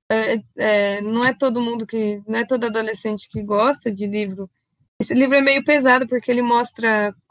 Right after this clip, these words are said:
como que era no campo de concentração, como eram os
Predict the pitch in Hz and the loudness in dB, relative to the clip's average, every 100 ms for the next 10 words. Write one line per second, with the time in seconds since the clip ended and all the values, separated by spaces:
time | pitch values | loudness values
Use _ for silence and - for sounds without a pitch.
0 | - 233 233 208 220 220 220 220 202 - | -4 -2 -2 -2 0 0 0 -2 -4 -4
1 | 214 226 226 262 254 240 233 226 214 - | -4 -2 -2 -2 -4 -4 -2 0 -2 -6
2 | _ _ _ _ 240 247 233 226 226 220 | _ _ _ _ -2 4 6 4 2 0
3 | 214 208 196 190 - | 0 0 -2 -4 -10